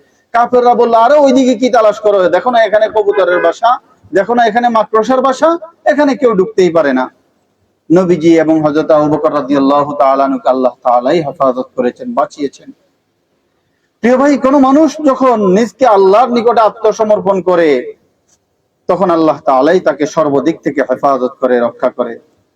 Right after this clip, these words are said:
এই ঐতিহাসিক জায়গাগুলো জীবনে, কিতাবে, বইপত্রে আমরা পড়েছি,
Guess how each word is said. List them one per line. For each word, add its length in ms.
এই 180
ঐতিহাসিক 760
জায়গাগুলো 800
জীবনে, 400
কিতাবে, 520
বইপত্রে 720
আমরা 200
পড়েছি, 840